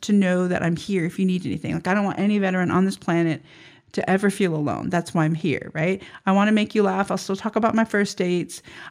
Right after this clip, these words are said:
Um, this episode was really just kind of like the beginning of the second season, right? Because let's face it, fuck, man, you know, I have been on fifty-nine fucking first dates in a calendar year, right?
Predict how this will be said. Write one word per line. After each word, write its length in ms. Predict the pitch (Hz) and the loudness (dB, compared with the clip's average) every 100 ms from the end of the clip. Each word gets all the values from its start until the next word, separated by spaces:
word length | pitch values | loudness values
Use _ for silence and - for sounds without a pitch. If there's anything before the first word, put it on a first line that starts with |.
| - | -2
Um, 340 | 196 185 185 | 0 2 2
this 340 | 185 233 - - - | 2 2 0 -8 -2
episode 540 | 208 214 208 190 185 | 0 0 -2 0 0
was 160 | 190 190 | 0 0
really 240 | 202 202 | 0 0
just 200 | 196 196 | 0 -2
kind 220 | - 208 | -2 0
of 100 | 185 | 0
like 420 | 180 170 156 - - _ _ _ _ _ _ _ _ _ - | 0 -2 -2 -8 -20 _ _ _ _ _ _ _ _ _ -6
the 200 | 180 175 | -2 0
beginning 500 | 214 220 214 226 220 | 0 2 2 4 2
of 100 | 190 | 0
the 60 | |
second 360 | 185 180 165 170 | -4 -4 -2 -6
season, 440 | - 170 160 - | -4 -4 -4 -4
right? 320 | 156 180 202 - - - | -2 -2 -4 -10 -20 -6
Because 320 | 247 - 262 | 0 2 2
let's 200 | 302 359 | 2 0
face 280 | - 214 - | -2 -2 -2
it, 240 | - - _ _ _ - | -6 -8 _ _ _ -20
fuck, 460 | - 220 190 - - | -4 0 0 -2 -4
man, 320 | 185 170 180 | -2 -2 -2
you 100 | 196 | 0
know, 140 | 196 | 0
I 120 | 190 277 | 2 4
have 140 | 277 | 4
been 100 | 226 | 4
on 120 | 190 | 2
fifty-nine 720 | 202 233 240 226 202 196 196 - | 2 0 2 2 4 2 0 0
fucking 320 | 196 202 190 | 0 0 -2
first 360 | - 202 254 - | 0 -2 -2 -2
dates 320 | 180 170 - | -4 -4 -4
in 100 | 190 | -4
a 60 | |
calendar 460 | - 165 170 156 131 | -2 -2 0 -2 -4
year, 380 | 151 139 131 160 | -6 -8 -10 -8
right? 320 | 180 202 202 | -4 -2 -2